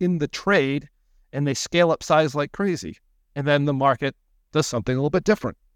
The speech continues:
and then they lose, right? That's a, that's, and then, of course, because your confidence was in the trade rules and not your ability to understand the trade rules and whether they apply to the marketplace,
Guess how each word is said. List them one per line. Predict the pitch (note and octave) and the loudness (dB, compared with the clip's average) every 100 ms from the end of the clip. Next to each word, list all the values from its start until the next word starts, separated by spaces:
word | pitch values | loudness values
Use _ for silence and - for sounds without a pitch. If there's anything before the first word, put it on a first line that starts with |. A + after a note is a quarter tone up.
| _ | _
and | _ _ | _ _
then | - A#2 | -10 -4
they | D#3+ | 2
lose, | D3 D2 - - | 2 0 -8 -12
right? | G#2 G#2+ | -12 -12
That's | - A2+ | -12 -10
a, | A2+ _ _ _ _ - | -12 _ _ _ _ -6
that's, | G#2+ G#2 - - _ _ _ _ | -4 -4 -8 -14 _ _ _ _
and | B2+ | -6
then, | B2 B2 A#2+ | 0 2 2
of | A2 | 0
course, | C3 A#2 - - _ - | 0 0 -2 -12 _ -8
because | C#3+ - F3 | -4 4 4
your | C#3+ | 4
confidence | - D#3 D#3+ D3+ D3 - | 0 2 2 2 -2 -2
was | B2 | -2
in | C3 A#2+ | -2 -4
the | |
trade | G#2+ D#3+ E3+ | -4 0 0
rules | A#2+ B2 A#2+ | 0 -4 -4
and | A#2 | 0
not | C3+ B2+ | 0 2
your | B2 | -2
ability | G#2+ C#3 C#3 C3 | 0 -2 0 -4
to | - A#2+ A#2 - | -4 -6 -6 -4
understand | C3 G#2+ D#3 F3+ | -4 -2 0 0
the | D#3+ | 0
trade | - C#3+ A#2+ | 0 0 0
rules | B2 B2+ A#2+ | 0 -2 -2
and | A#2+ A#2 | -4 -6
whether | B2 B2 | -4 -2
they | A#2+ B2 | 0 0
apply | A#2 C#3 B2+ | 0 0 2
to | B2 | 0
the | A#2 | -2
marketplace, | A#2+ G#3+ - - B2 C#3 | -2 -4 -4 -2 -2 -2